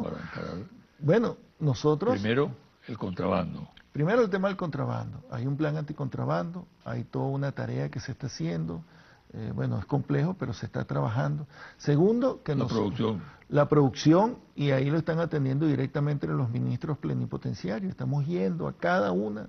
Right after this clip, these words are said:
Speaker 1: de los sectores productivos identificados con mayor peso en la economía y en la inflación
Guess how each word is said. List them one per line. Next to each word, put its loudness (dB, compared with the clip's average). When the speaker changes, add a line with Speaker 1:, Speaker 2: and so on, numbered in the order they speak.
Speaker 1:
de -4
los -2
sectores -2
productivos 0
identificados -4
con -4
mayor -2
peso -2
en -4
la -2
economía -4
y -4
en -4
la -4
inflación -4